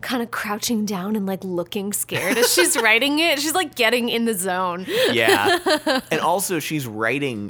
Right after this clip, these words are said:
Speaker 2: different parts, and I really like this visual for the movie
Speaker 1: Mm-hmm.
Speaker 2: 'cause they show parts where she, like, her hand writing.
Speaker 1: Yeah.
Speaker 2: And you notice the pen changes frequently,
Speaker 1: Mm-hmm.
Speaker 2: especially, like, when she's pregnant or, you know, supposedly pregnant. She's writing with, like, a stork pen.
Speaker 1: Yeah.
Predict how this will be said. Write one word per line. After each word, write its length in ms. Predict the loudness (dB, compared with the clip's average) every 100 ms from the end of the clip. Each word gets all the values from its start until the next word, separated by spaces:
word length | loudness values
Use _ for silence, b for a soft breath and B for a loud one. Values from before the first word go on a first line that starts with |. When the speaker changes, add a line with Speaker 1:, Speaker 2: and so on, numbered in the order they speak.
| -8
Speaker 2:
different 340 | -6 -6 -8
parts, 300 | -4 -4 -4
and 60 | -4
I 20 |
really 280 | -4 -4 -4
like 320 | -2 -4 -4
this 200 | -8 -8
visual 500 | -8 -6 -6 -6 -6
for 160 | -6 -8
the 80 | -8
movie 640 | -8 -10 -6 -4 -6 -4
Speaker 1:
Mm-hmm. 260 | -4 -2 -2
Speaker 2:
'cause 200 | -4 -6
they 120 | -6 -4
show 380 | -2 0 0
parts 460 | -2 -8 -6 -6 -6
where 100 | -8
she, 400 | -8 -8 -8 -8 -10
like, 140 | -6
her 120 | -8
hand 400 | -6 -6 -6 -6
writing. 560 | -8 -6 -6 -8 -12 -12 -8
Speaker 1:
Yeah. 340 | -6 -6 -6
Speaker 2:
And 120 | -6 -4
you 80 |
notice 280 | -2 -2 -4
the 100 | -8
pen 320 | -6 -6 -4
changes 420 | -4 -6 -8 -10 -10
frequently, 680 | -10 -10 -12 -12 -14 -10 -8
Speaker 1:
Mm-hmm. 340 | -6 -6 -6
Speaker 2:
especially, 380 | -4 -2 -2 -2
like, 240 | -4 -4
when 200 | -6 -6
she's 260 | -6 -8 -8
pregnant 560 | -4 -4 -4 -6 -8 -12
or, 140 | -10
you 100 | -10
know, 160 | -10 -10
supposedly 520 | -10 -6 -4 -4 -6
pregnant. 340 | -8 -10 -10 -10
She's 180 | -10 -8
writing 240 | -8 -8
with, 100 | -12
like, 100 | -12
a 40 |
stork 440 | -10 -10 -10 -12 -12
pen. 380 | -8 -6 -6 -6
Speaker 1:
Yeah. 340 | -4 -4 -6